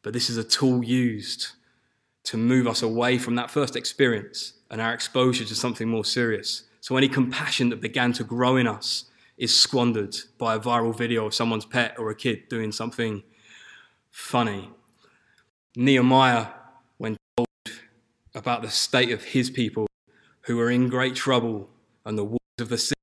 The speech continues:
of Jerusalem had been pulled down and gates burned, he didn't keep scrolling. He didn't say, "I can't handle this right now. Give me some light relief." No, what did he do?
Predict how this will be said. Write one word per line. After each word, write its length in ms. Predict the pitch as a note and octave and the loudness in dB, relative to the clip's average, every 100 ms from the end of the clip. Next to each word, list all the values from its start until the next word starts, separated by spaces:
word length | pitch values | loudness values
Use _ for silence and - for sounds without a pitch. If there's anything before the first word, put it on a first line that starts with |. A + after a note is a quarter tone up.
| _ | _
of 80 | - | -8
Jerusalem 680 | A#2+ A#2+ A#2+ A#2+ A2+ G2 - | -2 0 0 0 -2 -4 -12
had 320 | _ - A2+ | _ -8 -6
been 80 | G#2+ | -4
pulled 280 | B2 B2 - | 0 0 2
down 380 | A#2+ A2 G2 - _ _ | 0 0 -6 -14 _ _
and 180 | G#2+ G#2 | -12 -2
gates 320 | C3 A#2 A#2 - _ - | 0 0 -2 -14 _ -10
burned, 380 | G2 F#2+ - - _ _ _ _ | -10 -8 -14 -16 _ _ _ _
he 60 | B2+ | 0
didn't 200 | C3+ A#2+ _ - | 2 0 _ -12
keep 120 | B3+ | -8
scrolling. 420 | - - _ - G2 _ _ _ _ _ _ _ _ _ _ _ _ _ _ | -6 -8 _ -10 -10 _ _ _ _ _ _ _ _ _ _ _ _ _ _
He 60 | B2 | -4
didn't 180 | B2 A#2+ | -2 0
say, 160 | C3 | 2
"I 80 | A2+ | 0
can't 180 | A2+ A#2+ _ - | 0 -4 _ -4
handle 140 | A#2 | -2
this 160 | A2+ - | -2 -4
right 340 | - _ G2+ | -10 _ -14
now. 100 | G2 _ _ _ _ _ _ _ | -14 _ _ _ _ _ _ _
Give 180 | B2 A2+ | -8 -4
me 80 | A2+ | -2
some 240 | A#2 A#2 | 0 0
light 200 | A#2+ A#2 - - | 0 -2 -6 -10
relief." 400 | A2 - - - _ _ _ _ _ _ _ _ _ _ _ _ B2 | -8 -8 -16 -20 _ _ _ _ _ _ _ _ _ _ _ _ -6
No, 340 | A#2+ G2+ - | -4 -4 -8
what 180 | - - | -10 -8
did 120 | B2+ | -2
he 80 | B2 | -2
do? 380 | B2 C3 C3 | 0 -2 -2